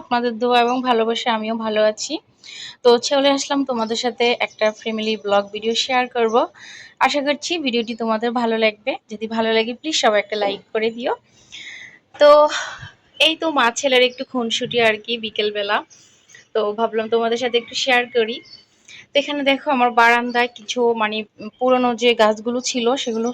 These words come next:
ফেলে দিয়ে, আহ, নতুন কিছু গাছ লাগাই দিছি আর কি। তো এটা হচ্ছে একটা অ্যালোভেরা গাছ, সুন্দর মতো হচ্ছে। আর এখানে আরেকটা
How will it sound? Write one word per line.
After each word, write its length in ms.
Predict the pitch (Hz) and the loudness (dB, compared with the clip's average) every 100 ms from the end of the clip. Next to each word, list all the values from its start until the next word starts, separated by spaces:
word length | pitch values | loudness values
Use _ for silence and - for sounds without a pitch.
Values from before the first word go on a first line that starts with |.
| - | -4
ফেলে 240 | 220 220 | -2 0
দিয়ে, 200 | 226 247 | 0 -2
আহ, 580 | 381 - - - - 202 208 | -4 -10 -20 -14 -6 -2 -2
নতুন 200 | 214 240 | -2 -4
কিছু 260 | 233 226 226 220 220 | -4 -4 -2 -2 0
গাছ 160 | 208 208 - | 0 0 -2
লাগাই 200 | 214 208 208 | -2 -2 -4
দিছি 200 | 208 214 202 | -8 -4 -4
আর 60 | 196 | -4
কি। 80 | 247 320 _ _ _ _ _ | -10 -12 _ _ _ _ _
তো 60 | 220 208 202 | -4 -2 -2
এটা 120 | 220 | -2
হচ্ছে 160 | 226 226 | -2 -2
একটা 180 | 233 220 | -4 2
অ্যালোভেরা 460 | 208 208 220 226 220 | 2 2 2 2 4
গাছ, 220 | 214 226 - | 2 0 -4
সুন্দর 240 | 214 196 202 | -8 -6 -6
মতো 220 | 208 214 | -8 -8
হচ্ছে। 400 | 226 202 - - 269 - _ _ - - _ | -8 -10 -10 -10 -10 -14 _ _ -20 -20 _
আর 160 | 185 190 - | 0 0 0
এখানে 260 | 220 247 262 | -6 0 2
আরেকটা 260 | 247 240 | 2 2